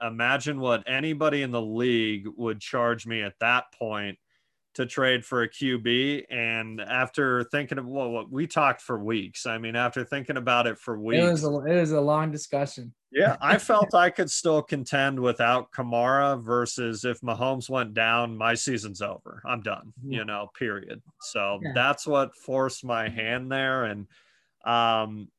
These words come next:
Speaker 1: I would still probably lean that you won that trade. I think Kamara is
Speaker 2: For
Speaker 1: the
Speaker 2: now, for now,
Speaker 1: Yeah.
Speaker 2: the next,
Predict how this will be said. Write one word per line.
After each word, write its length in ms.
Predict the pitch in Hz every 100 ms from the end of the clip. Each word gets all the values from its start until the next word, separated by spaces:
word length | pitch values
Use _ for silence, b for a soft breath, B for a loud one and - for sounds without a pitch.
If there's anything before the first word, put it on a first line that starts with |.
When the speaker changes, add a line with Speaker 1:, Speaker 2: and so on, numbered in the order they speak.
| _
Speaker 1:
I 140 | - 202
would 180 | 262 208
still 260 | - 240
probably 360 | - 214 170 147
lean 320 | 131 135 147
that 180 | 135 120
you 140 | 123
won 640 | 104 95 92 95 98 120 147
that 220 | 165 156
trade. 400 | - 147 156 185
I 160 | 147 113
think 300 | - 120 -
Kamara 480 | 127 117 117 120 117
is 80 |
Speaker 2:
For 140 | 107 190
Speaker 1:
the 60 |
Speaker 2:
now, 420 | 180 175 165 131 127 143 _
for 180 | 156 165
now, 280 | 151 135 120
Speaker 1:
Yeah. 60 | 120
Speaker 2:
the 60 |
next, 260 | 165 190 190